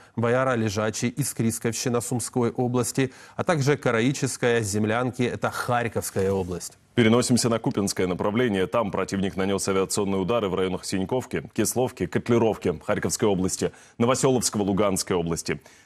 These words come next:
Speaker 2: Артиллерийским и минометным обстрелам подверглись Синьковка, Кучеровка, Кисловка, Котлеровка, Табаевка и Крахмальная. Это Харьковская область.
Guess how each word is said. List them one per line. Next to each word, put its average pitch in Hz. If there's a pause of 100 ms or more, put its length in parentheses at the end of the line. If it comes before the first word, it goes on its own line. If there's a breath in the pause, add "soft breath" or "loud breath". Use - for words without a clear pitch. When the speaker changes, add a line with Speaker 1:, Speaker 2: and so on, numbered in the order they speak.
Speaker 2:
Артиллерийским 123
и 117
минометным 113
обстрелам 95
подверглись 104
Синьковка, 101
Кучеровка, 104
Кисловка, 120
Котлеровка, 113
Табаевка 113 (260 soft breath)
и 104
Крахмальная. 90 (100)
Это 92
Харьковская 87
область. -